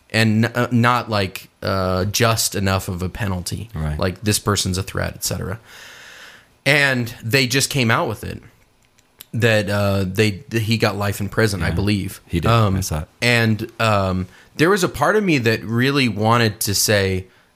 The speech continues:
Speaker 1: um, "No, I'm actually feeling compassion for this man now," because, um, although he's been brought to justice,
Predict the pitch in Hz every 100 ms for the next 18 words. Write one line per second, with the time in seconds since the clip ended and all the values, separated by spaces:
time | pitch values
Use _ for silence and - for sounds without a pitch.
0 | - 104 98 95 92 92 - _ - 135
1 | 135 165 196 190 170 151 120 135 127 120
2 | 110 104 98 110 107 101 92 101 95 95
3 | 95 90 95 - _ - 104 101 92 -
4 | - _ - - _ 117 110 120 110 101
5 | 90 - - 101 98 90 - 113 131 165
6 | 127 123 110 110 104 95 101 98 - 113
7 | 127 -